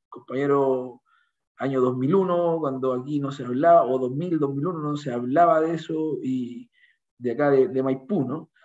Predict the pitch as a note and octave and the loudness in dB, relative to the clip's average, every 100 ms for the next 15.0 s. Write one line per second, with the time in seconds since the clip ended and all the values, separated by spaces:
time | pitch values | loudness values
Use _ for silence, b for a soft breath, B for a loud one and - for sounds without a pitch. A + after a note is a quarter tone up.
0 | b b - C#3 C#3 D3+ C#3 C#3+ D#3+ D#3 | b b -8 -6 0 2 2 0 -2 -4
1 | D#3 D3 D3+ E3+ E3+ C#3+ C3+ E3 E3+ D#3 | -4 -4 2 4 4 2 2 2 2 0
2 | D#3 D3 C#3 - E3 F3 E3 F3+ F3 - | 0 0 0 0 0 0 -4 -6 -10 -4
3 | F3+ F3 F3 D#3 - C#3+ C#3 C3+ A#2 D#3+ | 0 0 2 0 0 -2 0 -2 0 0
4 | F3+ - E3+ D#3 D3 B2 C#3 F#3 F3+ D3 | -2 -2 -2 2 2 2 0 0 0 0
5 | C#3 E3 E3 D3 D3+ E3 D#3+ F3 F3+ - | 2 4 4 0 -4 -6 -10 -8 -10 -4
6 | F#3 F3+ F#3 b b b _ C3 D#3 F3 | -4 -2 -6 b b b _ 0 4 4
7 | F3+ - C3+ D3 D3 C#3+ C#3+ C#3 C3+ C3+ | 2 0 2 4 4 2 0 -2 -4 -4
8 | C#3 C3 B2 D3+ E3+ E3+ D#3+ E3 E3+ F#3 | -2 -2 -2 0 0 -2 -2 2 2 4
9 | F#3+ C3+ - - _ - C3 D3+ - b | 2 0 -10 -20 _ -4 -2 -2 -8 b
10 | b b _ - E3+ F3+ E3 D3+ C3+ C3+ | b b _ 2 4 6 6 4 2 -2
11 | - E3+ F#3 F#3+ F#3+ F#3+ F#3 C3+ D#3+ - | 0 0 0 4 4 2 -2 -2 -2 -2
12 | - C#3+ C3 B2 E3 E3+ E3 E3+ E3 - | -8 -8 -8 -6 -4 -2 2 2 0 -8
13 | _ _ _ _ _ _ - B2 - D3 | _ _ _ _ _ _ -8 -6 0 0
14 | C3 C3 B2+ B2 B2+ A#2+ - E3 E3 | 0 -2 -2 -4 -4 -6 0 2 2